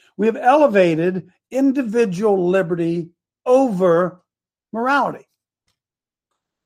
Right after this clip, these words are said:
As Alan Keyes told me a long time ago, there is no constitutional right and no God-given right to do wrong. Now, we have free choice. We can,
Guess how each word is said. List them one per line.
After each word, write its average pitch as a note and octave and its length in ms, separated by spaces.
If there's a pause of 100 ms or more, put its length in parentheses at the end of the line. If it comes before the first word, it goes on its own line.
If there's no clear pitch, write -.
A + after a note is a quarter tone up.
(100)
As E3 100
Alan A3+ 340
Keyes A3+ 340
told G#3 260
me G#3+ 60
a G3 60
long G3+ 220
time C4 220
ago, F#3+ 240
there F#3+ 200
is E3 180
no A#3+ 480 (640)
constitutional G#3 840
right F#3 300
and A#3 380 (180)
no A#3+ 240
God-given F3 720
right D#3 240
to F3+ 100
do F3+ 100
wrong. G3+ 320 (1080)
Now, G3+ 80
we B3 140
have C#4+ 120
free C4 180
choice. G3 460
We A#3 80
can, - 220